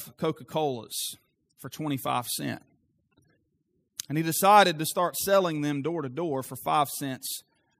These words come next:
for five cents each. That's when this young fella got his start in business. As he got older, he grew into a teenager, and in his teenage years, he began to deliver newspapers.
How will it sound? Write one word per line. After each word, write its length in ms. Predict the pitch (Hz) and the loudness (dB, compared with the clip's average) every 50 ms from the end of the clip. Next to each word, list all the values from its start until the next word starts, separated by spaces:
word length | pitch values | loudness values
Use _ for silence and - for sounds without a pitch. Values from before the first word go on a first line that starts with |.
| _ | _
for 100 | - 165 - - - | -12 -12 -8 -2 0
five 220 | 165 160 156 147 | 2 2 2 0
cents 300 | - - 156 143 127 - - - | -2 -4 -6 -6 -6 -8 -10 -8
each. 540 | 160 147 113 - - - - - - - - _ _ _ _ _ _ _ _ _ _ _ _ _ _ | -6 -6 -6 -6 -6 -6 -6 -4 -6 -8 -10 _ _ _ _ _ _ _ _ _ _ _ _ _ _
That's 160 | - 156 - | -6 -4 -4
when 200 | 180 202 226 214 | 0 0 2 4
this 320 | 202 196 185 - - - - - _ _ - | 4 4 4 2 0 -2 -4 -8 _ _ -2
young 280 | 160 190 202 202 185 | 0 2 2 2 2
fella 340 | - - - 202 196 180 165 | 0 4 6 8 8 8 6
got 300 | 156 147 175 185 180 160 | 6 8 8 8 8 6
his 400 | 151 175 175 165 156 143 - - - | 4 2 2 2 0 -2 -4 -6 -6
start 800 | - - - - - - 202 196 190 170 151 135 - - - _ _ _ _ _ _ _ _ _ _ _ _ _ _ _ _ _ _ - | -6 -4 -4 -2 2 4 6 8 8 8 6 4 0 -6 -20 _ _ _ _ _ _ _ _ _ _ _ _ _ _ _ _ _ _ -4
in 180 | 165 156 151 | -2 -2 2
business. 640 | 139 175 196 180 - - 127 104 - - - - - - - _ _ _ _ _ _ _ _ _ _ - | 6 6 6 6 6 2 -4 -8 -8 -8 -6 -6 -6 -6 -8 _ _ _ _ _ _ _ _ _ _ 0
As 160 | 190 196 190 | 2 2 4
he 80 | - 220 | 4 6
got 220 | 185 220 214 208 | 8 10 10 10
older, 340 | 220 233 240 226 208 196 185 | 10 8 8 8 6 4 2
he 420 | 170 185 196 190 180 165 156 - - _ _ _ - | 2 2 2 2 0 -2 -4 -6 -10 _ _ _ -4
grew 180 | 160 196 208 196 | 0 0 2 2
into 300 | 175 - - 190 180 165 | 0 0 0 2 2 4
a 320 | 147 139 135 127 123 110 - - _ _ _ | 2 2 0 -4 -8 -12 -16 -20 _ _ _
teenager, 580 | - 214 226 208 170 160 156 156 139 170 196 190 | -4 -4 0 2 2 2 2 0 0 -2 -2 -2
and 120 | 147 139 | -2 -2
in 100 | 143 143 | -2 -2
his 140 | 143 135 - | -2 -4 -6
teenage 420 | - 202 185 175 160 151 147 135 | -6 -6 -4 -2 -2 -2 -2 -2
years, 460 | 131 143 151 147 143 151 160 151 - - | -4 -4 -4 -2 -2 -2 -4 -6 -6 -4
he 320 | 151 143 135 131 123 123 - _ _ _ _ _ _ _ _ _ _ _ _ | -2 -2 -2 -2 -4 -6 -10 _ _ _ _ _ _ _ _ _ _ _ _
began 280 | - 143 180 220 214 180 | -6 -2 0 0 0 0
to 40 | 175 | -2
deliver 320 | 180 185 190 190 175 175 | -2 0 0 0 0 0
newspapers. 1080 | 165 170 175 202 202 175 - - - 185 170 160 - - - - - - - - - - | -2 -2 -2 -2 -2 -4 -4 -2 0 2 2 0 -2 -6 -12 -18 -14 -12 -10 -10 -10 -12